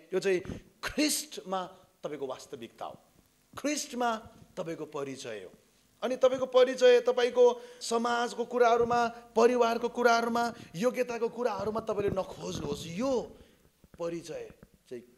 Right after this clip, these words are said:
ख्रिस्टमा तपाईँको परिचय हो भने ख्रिस्टमा तपाईँले आफ्नो परिचय खोज्नुहोस्। अनि मैले अघिल्लो हप्ताको वचनमा तपाईँलाई भनिसकेँ, यो तपाईँको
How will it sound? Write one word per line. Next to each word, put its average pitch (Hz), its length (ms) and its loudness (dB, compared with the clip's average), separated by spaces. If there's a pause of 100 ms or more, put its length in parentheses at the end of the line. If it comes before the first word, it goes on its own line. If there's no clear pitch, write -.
ख्रिस्टमा 208 580 -6
तपाईँको 147 320 -4
परिचय 127 420 -8
हो 113 80 -10
भने 113 100 -12
ख्रिस्टमा 202 580 -8
तपाईँले 127 260 -14
आफ्नो 113 200 -16
परिचय 117 560 -14 (400)
खोज्नुहोस्। - 580 -6
अनि 220 120 -8
मैले 254 220 6
अघिल्लो 233 340 4
हप्ताको 202 240 0
वचनमा 202 300 2
तपाईँलाई 175 360 -4
भनिसकेँ, 196 300 -4
यो 214 80 6
तपाईँको 220 400 4